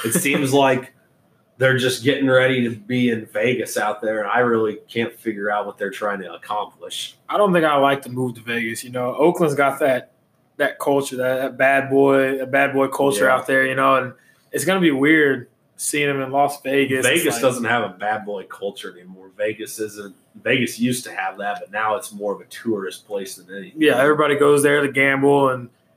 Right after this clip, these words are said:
Speaker 2: and see all the different attractions and all this. And
Speaker 1: Strip clubs and all
Speaker 2: <laughs>
Speaker 1: kinds of stuff in Las Vegas.
Speaker 2: I don't
Speaker 1: Gamble
Speaker 2: like
Speaker 1: and
Speaker 2: it.
Speaker 1: party.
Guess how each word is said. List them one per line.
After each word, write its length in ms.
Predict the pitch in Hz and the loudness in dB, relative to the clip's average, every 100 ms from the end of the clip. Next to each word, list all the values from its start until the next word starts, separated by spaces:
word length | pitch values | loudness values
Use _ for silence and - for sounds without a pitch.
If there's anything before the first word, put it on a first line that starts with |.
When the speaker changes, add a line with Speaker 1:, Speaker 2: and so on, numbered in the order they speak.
| _ | _
Speaker 2:
and 200 | 123 123 | -12 -6
see 220 | - 139 143 | -2 2 4
all 180 | 143 | 6
the 120 | 139 139 | 4 4
different 480 | 143 147 147 143 | 2 2 -2 -2
attractions 560 | 120 - 139 135 139 131 | -8 -2 0 0 -4 -4
and 80 | 131 | 2
all 180 | 135 135 | 2 4
this. 260 | 135 131 | 0 -2
And 160 | 127 117 _ | -6 -12 _
Speaker 1:
Strip 560 | - - - 123 131 - | -14 -14 -4 0 0 0
clubs 600 | 117 120 120 120 117 - | 0 2 2 0 0 0
and 240 | - 117 | 2 2
all 80 | 113 | 2
Speaker 2:
<laughs> 40 | |
Speaker 1:
kinds 320 | - 117 120 | 0 0 0
of 60 | - | -2
stuff 360 | - 113 107 - | -4 -2 -4 -4
in 100 | 101 | -8
Las 320 | 98 104 - | -6 -6 -8
Vegas. 640 | 90 92 90 92 - - - _ _ _ | -12 -12 -10 -12 -14 -16 -20 _ _ _
Speaker 2:
I 120 | 143 | 0
don't 140 | 151 143 | 2 4
Speaker 1:
Gamble 120 | 131 | 4
Speaker 2:
like 200 | 131 120 | 4 4
Speaker 1:
and 200 | 107 98 | 0 -2
Speaker 2:
it. 60 | - | -6
Speaker 1:
party. 540 | 104 107 98 92 92 | -2 -2 -2 -6 -12